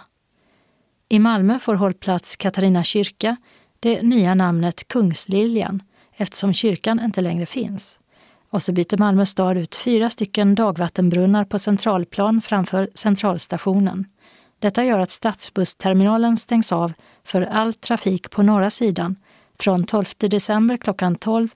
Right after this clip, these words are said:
till sjuttonde december klockan åtta. Hållplatslägena A, B och C stängs, vilket påverkar busslinjerna två, tre, fyra, fem, sju, åtta,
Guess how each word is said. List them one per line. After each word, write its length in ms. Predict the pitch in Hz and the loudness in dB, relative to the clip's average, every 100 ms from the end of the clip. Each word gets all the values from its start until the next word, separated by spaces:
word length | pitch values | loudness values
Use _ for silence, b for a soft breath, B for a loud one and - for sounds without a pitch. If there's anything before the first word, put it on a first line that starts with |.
| b b b | b b b
till 140 | - 233 | -6 -4
sjuttonde 460 | 247 - 185 180 | -4 0 0 2
december 420 | 196 - 190 175 | 0 0 0 0
klockan 480 | 165 175 - 180 190 - | -2 -8 -4 -6 -6 -10
åtta. 540 | - - _ - 202 - _ _ _ _ _ _ _ b b b b b b b b b b _ | -20 -20 _ -10 -10 -14 _ _ _ _ _ _ _ b b b b b b b b b b _
Hållplatslägena 1000 | - 202 - 190 - 202 185 180 180 185 | 0 0 0 -4 0 0 2 2 2 2
A, 220 | 214 226 226 | 0 0 2
B 260 | 202 190 | 2 2
och 120 | 190 | -2
C 300 | - 208 233 | -2 -2 -2
stängs, 520 | 240 - 214 233 - - b b b | -2 -2 0 0 -4 -14 b b b
vilket 360 | 247 240 240 - | -2 0 -2 0
påverkar 460 | 254 185 170 185 | 0 0 0 0
busslinjerna 680 | 180 190 - 185 175 170 165 | 0 0 2 2 4 4 0
två, 380 | - - 220 226 | -4 0 0 0
tre, 440 | - 196 185 185 | -2 0 2 2
fyra, 600 | - - 190 180 202 240 - | -2 -2 0 2 0 -2 -8
fem, 480 | - 190 180 185 196 B B | -4 0 2 2 -2 B B
sju, 460 | - 214 196 220 240 _ | -6 0 2 2 -4 _
åtta, 520 | - 202 _ - 208 | -4 -4 _ -4 -2